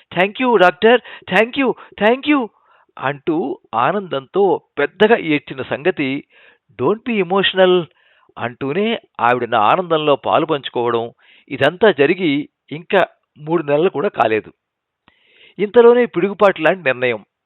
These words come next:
"సారీ మిసెస్ లలిత, మీకు ఈ విషయం ఎలా చెప్పాలో తెలియడం లేదు. ఆలస్యంగా గర్భవతులయ్యే స్త్రీలలో చాలా అరుదుగా జరుగుతుందిలా. పుట్టబోయే పిల్లలు మెదడు పెరగకుండా ఉంటారు.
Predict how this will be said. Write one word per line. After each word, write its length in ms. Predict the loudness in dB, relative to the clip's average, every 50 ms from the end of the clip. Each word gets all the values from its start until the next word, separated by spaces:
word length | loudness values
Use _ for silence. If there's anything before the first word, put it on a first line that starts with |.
| _ _ _ _ _ _ _ _ _ _ _ -8 -4
"సారీ 260 | 0 0 2 2 0
మిసెస్ 380 | -2 -4 -6 -4 -6 -4 -2 0
లలిత, 260 | 0 0 2 2 2 2 2 2 0 -4 -8 _ _ _ _ _ _ _ _ _ _ _
మీకు 560 | -14 -12 -12 -8 -6 -6 -6 -6 -6 -10 -14 -18 _ _ -16
ఈ 160 | -12 -10 -8
విషయం 460 | -4 -4 -4 -2 -2 -2 -2 -2 -4 -4
ఎలా 220 | -2 0 2 2 2 0 -2
చెప్పాలో 340 | -4 -2 0 0 0 0 -2
తెలియడం 440 | -4 -4 -4 -2 -2 -2 -2 -2
లేదు. 260 | -2 -6 -6 -6 -10 -18 _ _ _ _ _ _ _ _ _ -6 0
ఆలస్యంగా 680 | 2 2 2 2 2 0 -2 -2 -2 0 2 2 2 4 4 2
గర్భవతులయ్యే 680 | 0 0 2 2 2 2 2 2 0 0 0 0 0
స్త్రీలలో 640 | 0 -2 -2 -2 0 0 2 2 2 2 0 0 -2 -6 _ -20 -20 -20 -20 _ 0 2
చాలా 240 | 4 4 4 4 2 2
అరుదుగా 380 | 2 2 2 2 2 2 2 2
జరుగుతుందిలా. 680 | 2 0 -2 -2 -2 -6 -6 -4 -2 0 2 2 0 0 _ _ _ _ _ _ _ _ _ _ _ _ _ _ _ _ _ _ -8 -6
పుట్టబోయే 440 | 0 2 2 2 4 4 2 2
పిల్లలు 640 | 0 0 -2 0 0 2 2 2 0 -2 -4 -6 -10 _ -18
మెదడు 400 | -10 -6 -4 0 0 0 0 0
పెరగకుండా 600 | 0 -2 -2 0 -2 -2 -4 -4 -2 0 0 0
ఉంటారు. 400 | 0 0 0 0 0 0 0